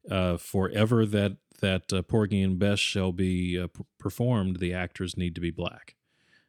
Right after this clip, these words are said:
That, that was a stipulation. And, you know, that's perfectly fine from,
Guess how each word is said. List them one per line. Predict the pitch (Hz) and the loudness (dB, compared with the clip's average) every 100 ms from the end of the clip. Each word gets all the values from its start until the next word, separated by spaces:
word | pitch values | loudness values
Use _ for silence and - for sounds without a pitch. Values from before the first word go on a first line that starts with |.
| _ | _
That, | 90 87 | -2 0
that | 90 87 90 _ | 2 0 -2 _
was | 104 90 | -2 0
a | 98 | 0
stipulation. | - 98 110 110 151 - - _ _ _ _ _ _ _ - | 0 0 2 2 0 -2 -8 _ _ _ _ _ _ _ 0
And, | 104 101 101 101 104 - | 2 4 4 2 -2 -2
you | 208 | 2
know, | 180 160 | 2 4
that's | 151 - | 2 4
perfectly | 214 180 135 107 | 2 4 4 2
fine | - 87 90 101 | 2 0 0 0
from, | - 90 90 | 0 0 0